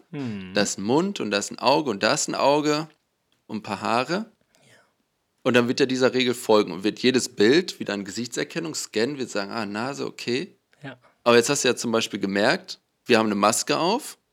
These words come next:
Speaker 2: auf einmal hat die K I diese Punkte nicht mehr und dein
Speaker 1: Mhm.
Speaker 2: Handy entsperrt sich nicht mehr.
Speaker 1: <laughs> Ja, ja. Das hat auch
Speaker 2: So.
Speaker 1: nur zwei Jahre gedauert, bis sie das hinbekommen
Speaker 2: Das
Speaker 1: haben.
Speaker 2: <laughs> hat auch nur zwei Jahre gedauert.
Speaker 1: Ja.
Speaker 2: Aber so eine richtig, richtig starke künstliche Intelligenz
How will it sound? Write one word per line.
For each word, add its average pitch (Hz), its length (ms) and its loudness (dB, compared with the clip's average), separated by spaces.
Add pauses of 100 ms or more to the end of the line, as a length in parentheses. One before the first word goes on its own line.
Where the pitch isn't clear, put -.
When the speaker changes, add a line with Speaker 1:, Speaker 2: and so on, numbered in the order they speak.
Speaker 2:
auf - 160 -6
einmal 117 240 0
hat 180 160 0
die 113 80 -6
K 110 160 0
I 92 120 -2
diese 101 200 -8
Punkte 101 360 -6
nicht 98 220 -6
mehr 107 380 0 (560)
und 113 180 0
dein 110 140 4
Speaker 1:
Mhm. 120 60 -4 (100)
Speaker 2:
Handy 180 200 4
entsperrt 90 400 0
sich - 160 -8
nicht - 200 -10
mehr. - 120 -10
Speaker 1:
<laughs> 175 40 -8
Ja, 175 300 8 (880)
ja. 165 360 6 (360)
Das 185 260 4
hat 190 200 6
auch 185 80 8
Speaker 2:
So. - 80 10
Speaker 1:
nur 170 140 8
zwei 180 360 6
Jahre 170 280 8
gedauert, 135 680 2
bis 131 180 -10
sie 131 180 -6
das 180 260 2
hinbekommen 123 500 -4
Speaker 2:
Das 117 120 -6 (180)
Speaker 1:
haben. 139 120 -2 (140)
Speaker 2:
<laughs> 135 220 -6
hat - 240 -4
auch 143 80 4
nur 135 160 0
zwei 127 160 2
Jahre 113 120 4
gedauert. 107 300 -4 (140)
Speaker 1:
Ja. - 220 -6
Speaker 2:
Aber 135 260 8
so 120 60 2
eine 110 200 0
richtig, 139 380 0
richtig - 340 -2
starke - 420 -4
künstliche - 440 -10
Intelligenz 113 380 -2